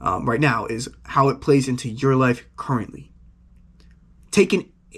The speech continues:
uh, an in-, introspective look at it. What question could you ask yourself that has to do with value?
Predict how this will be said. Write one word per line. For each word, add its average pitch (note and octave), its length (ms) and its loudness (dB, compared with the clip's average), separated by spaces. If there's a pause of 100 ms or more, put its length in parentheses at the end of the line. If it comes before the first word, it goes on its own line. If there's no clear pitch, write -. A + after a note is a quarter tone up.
(140)
uh, B2 320 0
an C#3 80 2
in-, D3 160 0
introspective C#3+ 1080 0 (720)
look C3 220 2
at G2+ 120 -6
it. - 140 -16 (840)
What F#3 200 0
question - 460 0
could C#3+ 180 -2
you C#3+ 120 -2
ask C3 300 -2
yourself G#2+ 460 -6
that D3+ 120 0
has E3 140 -2
to F3+ 60 -4
do F3 140 -4
with E3+ 160 0
value? D#3 360 -2